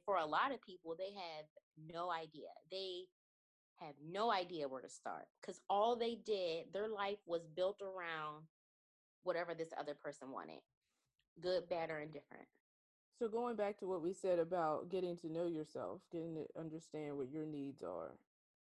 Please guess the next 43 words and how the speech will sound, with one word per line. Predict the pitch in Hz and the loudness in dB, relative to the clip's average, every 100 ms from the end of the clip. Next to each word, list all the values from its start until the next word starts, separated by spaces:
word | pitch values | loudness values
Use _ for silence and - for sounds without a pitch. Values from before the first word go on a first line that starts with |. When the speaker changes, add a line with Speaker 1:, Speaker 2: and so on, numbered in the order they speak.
| _ _ _ _ _ _ | _ _ _ _ _ _
Speaker 2:
that | 254 | -2
goes | 269 220 196 | 4 6 6
all | 180 - 180 180 175 | 2 2 6 8 6
the | 156 | 4
way | 143 131 | 0 0
back. | 120 107 - - _ _ _ _ _ _ - | 0 -6 -6 -16 _ _ _ _ _ _ 2
And, | 185 170 160 | 4 4 2
and | 185 185 | 2 4
it, | 180 180 | 2 4
when | 202 | 4
you | 208 202 | 4 0
decide | 202 - 208 214 | -2 4 6 6
to | 202 | 4
go | 190 208 | 6 8
to | 190 | 6
therapy | 180 190 196 196 196 185 175 | 6 6 8 6 6 6 6
and | 165 | 4
work | 190 190 | 2 4
on | 196 196 | 4 6
all | 190 | 4
those | 190 190 202 | 4 2 2
things, | - 190 190 190 | 4 4 4 2
as, | 170 160 156 - _ _ _ | 2 2 -2 -20 _ _ _
as | 151 143 | -6 -4
I | 143 | -2
have | 175 185 175 170 | 2 4 4 2
and | 165 160 - _ | -2 -4 -12 _
things | 175 165 156 | 0 0 0
of | |
that | 165 147 | 2 2
nature, | 165 160 170 156 - - - - _ _ _ _ _ - | 2 2 0 -2 -4 -18 -16 -20 _ _ _ _ _ 6
they're | 202 | 10
gonna | 214 196 | 10 6
take | - 208 190 | 6 4 8
you | 165 | 8
all | 160 175 | 10 10
the | 180 | 8
way | 180 | 6
back. | 165 117 - - _ _ _ _ _ _ _ _ _ _ _ _ _ | 4 0 -6 -20 _ _ _ _ _ _ _ _ _ _ _ _ _
So | - 185 | 4 4
what | 165 185 233 254 | 6 6 6 4
was | 285 | -2
happening | 277 247 226 208 143 87 90 | 0 0 0 0 -4 -6 -12